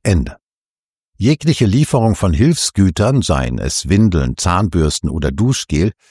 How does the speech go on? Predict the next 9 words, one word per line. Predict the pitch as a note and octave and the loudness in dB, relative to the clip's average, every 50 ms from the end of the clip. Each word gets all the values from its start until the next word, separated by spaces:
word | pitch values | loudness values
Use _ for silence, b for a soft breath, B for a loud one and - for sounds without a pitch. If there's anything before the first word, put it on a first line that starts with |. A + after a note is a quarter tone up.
| _ _ | _ _
erfüllt | - - - - D3+ E3+ F3+ - | -4 -4 -2 0 2 2 2 2
für | - - A#2 | 0 -2 0
den | A2+ G#2 F#2 | 2 0 0
Generalbundesanwalt | F#2 F2 F2 E2+ D#2+ E2 D#2+ - F#2+ A#2 C#3+ C#3+ C#3 G#2 - - D#2+ D#2+ D2 E2+ E2+ F#2+ - - | 0 0 0 0 0 0 0 0 2 2 2 2 2 0 0 0 -2 0 0 0 0 0 -2 0
damit | - E2+ F2 G2+ B2 B2 - | 0 0 0 0 0 0 0
den | B2+ B2 | -2 -2
Tatbestand | - - F2 D#2+ D#2+ - - F#2 - - G2+ G2 G#2 - - | 0 0 -2 -2 -2 -2 -4 -6 -4 -2 -2 -2 0 0 0
der | A2+ A2+ - _ _ | -2 -2 -2 _ _
Terrorunterstützung. | - - E3 D#3+ D3+ A2 D#2+ - - C#2+ - - - - - C#2 C2 - - - C#2 A1 - | -4 -2 0 2 2 2 0 0 -2 -6 -8 -8 -6 -6 -4 -6 -6 -6 -6 -6 -6 -6 -8